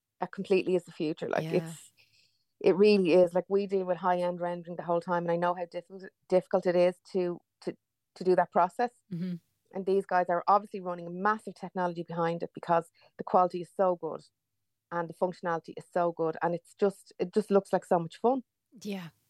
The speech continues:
Speaker 2: And it, like, literally everything is one, in one place. You would never need to leave if that's your, your choice and if that's <laughs> where you want to be. So it's Caliverse.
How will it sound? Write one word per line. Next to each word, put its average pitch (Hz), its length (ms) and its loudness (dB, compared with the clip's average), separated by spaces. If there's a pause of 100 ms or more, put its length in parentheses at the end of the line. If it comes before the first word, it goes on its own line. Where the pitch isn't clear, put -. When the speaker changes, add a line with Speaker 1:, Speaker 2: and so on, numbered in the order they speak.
(140)
Speaker 2:
And 220 120 -4
it, 240 140 -10
like, 233 200 2
literally 240 340 0
everything 208 380 0
is 190 120 -4
one, 185 240 -8
in 196 200 -4
one 185 120 -8
place. 185 320 -4
You 190 80 -4
would 180 120 -6
never 202 340 -2
need 180 240 -8
to 190 100 -6
leave 180 400 -4
if 165 160 -10
that's - 400 -6
your, 180 260 -2 (160)
your 196 140 -2
choice 202 480 0
and 226 100 2
if 202 80 -4
that's 214 260 -2
<laughs> - 20 -14
where 254 100 4
you 214 120 2
want 208 140 -6
to 190 60 -10
be. 220 160 -8
So 214 160 -8
it's - 160 -14
Caliverse. 247 840 -4